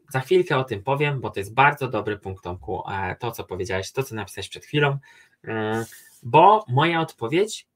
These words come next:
brzmi nie. E, że to nie jest głos naszej, naszej duszy, ale za chwilkę o tym powiem. E, Iwona, byłam ratownikiem, skupiłam się na pomocy innych. Wszechświat skierował mnie na gra-, za granicę, abym zaczęła myśleć o sobie.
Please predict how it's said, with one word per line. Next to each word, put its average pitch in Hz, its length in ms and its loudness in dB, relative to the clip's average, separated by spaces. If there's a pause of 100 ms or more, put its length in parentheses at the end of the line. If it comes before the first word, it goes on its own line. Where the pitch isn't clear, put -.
(240)
brzmi 110 280 -4
nie. 135 180 -6 (1160)
E, 101 480 -8
że 123 140 -8
to 127 120 -2
nie 98 200 -2
jest 90 160 -10
głos - 220 -14
naszej, - 380 -12
naszej 92 380 -6
duszy, - 320 -10 (300)
ale 98 160 -4
za 120 120 -8
chwilkę 123 300 -8
o 101 40 -10
tym 98 180 -14
powiem. - 260 -20 (1800)
E, 113 340 0
Iwona, 104 400 2
byłam 180 300 2
ratownikiem, 151 500 -2
skupiłam 135 340 -2
się 123 120 -6
na 101 120 -4
pomocy 104 760 -6
innych. 87 440 -6
Wszechświat 170 400 -4
skierował 117 380 -2
mnie 98 120 -6
na 92 120 -4
gra-, 90 300 -4
za 139 160 -2
granicę, 92 560 -4
abym 175 260 0
zaczęła 107 340 -4
myśleć 87 340 -8
o 95 40 -14
sobie. - 300 -14